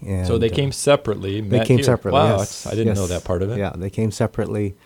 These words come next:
Speaker 1: you know, and they just started a life here. Uh, they got married, had me, of course. Uh, yeah, so I've been here for forty-eight years.
Speaker 2: Yeah, wow. And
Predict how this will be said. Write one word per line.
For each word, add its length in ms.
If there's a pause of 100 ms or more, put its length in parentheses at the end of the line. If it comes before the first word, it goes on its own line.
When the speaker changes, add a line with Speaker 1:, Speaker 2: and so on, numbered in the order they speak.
(420)
Speaker 1:
you 140
know, 160
and 320
they 100
just 180
started 220
a 40
life 280
here. 400 (200)
Uh, 120
they 100
got 180
married, 440 (320)
had 240
me, 120
of 120
course. 400 (520)
Uh, 80
yeah, 200
so 320
I've 260
been 140
here 140
for 340 (320)
forty-eight 380
years. 320 (280)
Speaker 2:
Yeah, 280 (320)
wow. 260 (720)
And 460